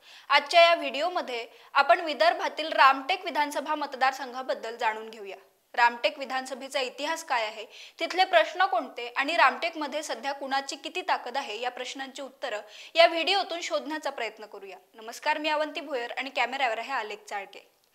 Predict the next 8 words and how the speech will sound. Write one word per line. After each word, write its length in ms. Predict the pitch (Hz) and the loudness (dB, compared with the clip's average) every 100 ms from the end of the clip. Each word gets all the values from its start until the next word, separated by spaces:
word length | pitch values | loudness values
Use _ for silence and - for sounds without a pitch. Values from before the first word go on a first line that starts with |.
| - - - - | -20 -20 -18 8
रामटेक 480 | 320 320 330 415 392 | 12 12 10 -2 -2
विधानसभा 540 | 349 339 349 339 339 | 2 2 2 0 0
मतदारसंघ 640 | 339 302 285 330 330 320 240 | 0 -4 0 0 0 -8 -4
हा 260 | 233 269 | -4 0
रामटेक 420 | 277 247 247 330 | 2 2 0 -4
लोकसभा 420 | 320 269 - 247 269 | -2 -4 -4 -8 -6
मतदारसंघात 760 | 262 226 233 233 240 208 - | -6 -6 -6 -6 -8 -16 -18
मोडतो. 300 | 214 202 - | -18 -18 -18